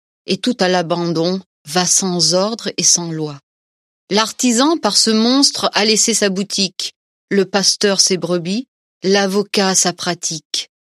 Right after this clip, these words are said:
Sa nef le marinier, sa foire le marchand. Et par lui le prud'homme est devenu méchant. L'écolier se débauche,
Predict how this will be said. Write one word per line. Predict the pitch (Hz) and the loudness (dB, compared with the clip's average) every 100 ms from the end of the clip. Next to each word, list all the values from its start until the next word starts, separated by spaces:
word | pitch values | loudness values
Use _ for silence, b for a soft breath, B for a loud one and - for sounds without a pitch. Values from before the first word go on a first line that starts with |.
| _ _ | _ _
Sa | - 226 233 | 0 2 2
nef | 226 262 285 - - | 4 2 0 -6 -4
le | 220 208 202 | 0 2 2
marinier, | 202 190 196 190 190 202 | 2 0 0 0 0 0
sa | 226 - 190 | -2 -4 -4
foire | 180 - 185 185 180 | -4 -6 0 0 0
le | 180 | -4
marchand. | 175 160 - - 147 - _ _ _ _ _ | -2 -2 0 0 -4 -10 _ _ _ _ _
Et | - | -6
par | 175 170 170 | -2 -2 0
lui | 202 240 | 0 2
le | 190 | 0
prud'homme | - 180 165 202 220 196 - | -2 -6 0 2 2 0 0
est | 180 | 0
devenu | 165 160 165 170 | 0 -2 -4 -4
méchant. | 160 151 - 143 - _ _ _ _ _ _ _ _ _ - | -6 -6 -10 -14 -20 _ _ _ _ _ _ _ _ _ 0
L'écolier | 202 240 254 247 269 | 0 2 2 4 4
se | - | 4
débauche, | 233 214 190 190 165 151 - - | 2 2 2 2 2 0 -2 -4